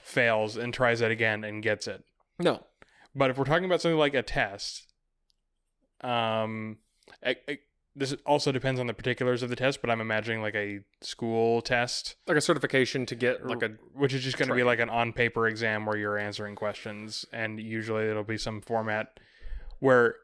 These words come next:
Speaker 1: you could, in principle, just get lucky and get through.
Speaker 2: Right.
Speaker 1: Well, it's like, okay, well, if you do this test a hundred times and then you get it, it's like, okay, good job, you finally got lucky.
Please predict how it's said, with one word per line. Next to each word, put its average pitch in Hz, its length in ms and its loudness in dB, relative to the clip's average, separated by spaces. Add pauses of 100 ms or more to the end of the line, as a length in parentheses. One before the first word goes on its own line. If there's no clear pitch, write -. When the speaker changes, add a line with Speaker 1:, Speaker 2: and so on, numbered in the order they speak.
Speaker 1:
you 131 160 -2
could, 131 440 6
in 120 120 0
principle, 120 600 2
just 113 280 -4 (240)
get - 320 -2
lucky 117 440 0
and 110 160 -6
get 110 180 -6
through. 107 340 -4 (440)
Speaker 2:
Right. 127 140 0
Speaker 1:
Well, 120 80 2
it's - 100 -2
like, 113 140 4
okay, 117 280 0
well, 113 180 4
if 110 100 -2
you 131 100 2
do 127 140 0
this 120 160 0
test 120 240 0
a 117 60 0
hundred 113 280 -4
times 113 320 -2
and 117 80 -4
then 113 120 -4
you 107 80 -4
get 113 180 2
it, 110 60 -6
it's 107 120 -10
like, 113 140 0
okay, 107 280 -4
good 107 180 0
job, 104 280 0
you 107 100 -6
finally 107 500 -2
got 107 200 -4
lucky. 107 440 -8